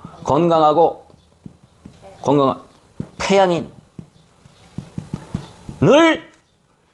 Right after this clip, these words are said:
이런 사람을 대통령으로 뽑아야 앞으로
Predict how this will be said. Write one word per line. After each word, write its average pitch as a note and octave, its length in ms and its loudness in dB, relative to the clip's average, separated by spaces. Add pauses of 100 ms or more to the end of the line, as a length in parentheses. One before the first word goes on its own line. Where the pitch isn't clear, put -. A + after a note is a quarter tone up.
(240)
이런 B3+ 260 4
사람을 B3 440 2
대통령으로 A#3+ 800 0
뽑아야 A#3+ 600 4
앞으로 B3 520 2